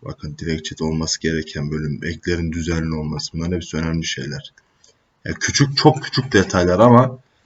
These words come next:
belki, e, size sonuç, fark yaratacak detaylar buranın içerisinde. Ceza davası açıldıktan sonraki ilkeler. E, onun dışında mesela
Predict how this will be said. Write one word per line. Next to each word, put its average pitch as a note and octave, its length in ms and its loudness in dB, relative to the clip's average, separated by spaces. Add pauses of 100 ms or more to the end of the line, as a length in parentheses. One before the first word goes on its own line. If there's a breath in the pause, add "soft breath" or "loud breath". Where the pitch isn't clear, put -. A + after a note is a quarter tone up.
(120)
belki, G#2+ 580 6 (460)
e, F#2+ 60 0 (1700)
size G2+ 320 4
sonuç, - 720 2
fark A2+ 300 6
yaratacak F2+ 480 2
detaylar F#2+ 420 2
buranın F2+ 240 2
içerisinde. G2+ 640 -4 (300)
Ceza G#2 440 6
davası G2 380 6
açıldıktan F#2 520 -2
sonraki E2+ 480 -4
ilkeler. D2+ 600 -8 (1040)
E, D#2 60 -10
onun E2 500 0
dışında F#2 320 -2
mesela F2+ 680 -2